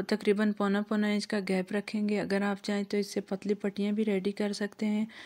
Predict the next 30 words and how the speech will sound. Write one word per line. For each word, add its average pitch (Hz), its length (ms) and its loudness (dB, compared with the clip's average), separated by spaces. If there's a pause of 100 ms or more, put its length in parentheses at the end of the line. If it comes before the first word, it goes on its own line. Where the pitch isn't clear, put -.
(240)
और 190 200 2
अगर 202 240 2
इस 196 120 -4
तरह 202 200 2
की 196 140 -4
पट्टी 202 320 0
नहीं 202 180 2
लगानी 196 440 0
तो 208 180 -2
आप 190 260 -2
लेस 185 320 0
भी 214 80 0
लगा 202 340 0
सकते 196 340 -4
हैं, 202 140 0
और 190 260 -2
इन, 190 280 0 (500)
अ, 202 100 0
पट्टियों 202 400 -2
के 208 120 -2
ऊपर 202 320 2
ना 202 260 0
पेंटेक्स 190 520 0
से 202 200 0
भी 190 180 0
आप 185 180 0
डिज़ाइन 180 380 0
डाल 170 240 -2
सकते - 340 -8
हैं। 170 140 -8